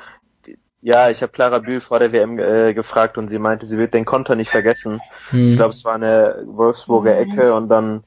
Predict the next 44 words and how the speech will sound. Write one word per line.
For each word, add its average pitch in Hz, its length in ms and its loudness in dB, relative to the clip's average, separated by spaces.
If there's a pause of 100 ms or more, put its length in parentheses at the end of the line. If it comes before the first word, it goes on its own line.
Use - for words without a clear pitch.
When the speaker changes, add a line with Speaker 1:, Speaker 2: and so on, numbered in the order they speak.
(320)
Speaker 1:
mit 113 180 -6
Sharon 117 260 0
Beck 117 180 -2
zusammen 113 360 0
haben 113 180 -18
sie 110 80 -10
es 110 80 -10
versucht, 113 380 -10
schnell 113 200 -2
zu 117 140 -12
spielen 113 540 2
und 101 200 -4
also, - 500 -2 (340)
weiß 113 200 2
ich 107 140 -4
nicht, 98 260 -4 (160)
auf - 300 0
Wolfsburger 117 420 2
Seite 110 300 0
war 104 160 2
halt - 40 -4
echt 104 260 -10
niemand 113 380 -4
hinten, 107 460 -8
der 101 200 2
hätte - 200 -4
absichern 95 440 -4
können. 101 260 -4 (500)
Und 107 200 -6
das - 100 -2
Ding 117 140 -4
ist - 180 -10
dann 107 140 -4
doch - 220 -2
nicht - 160 -20
reingegangen 95 540 0
und 98 240 -6 (440)
also, 107 400 2
ja, 98 380 -2 (540)
auch 123 180 0
auf 131 120 -2
der 127 140 2
Tribüne, 120 460 -2
auf 110 180 -2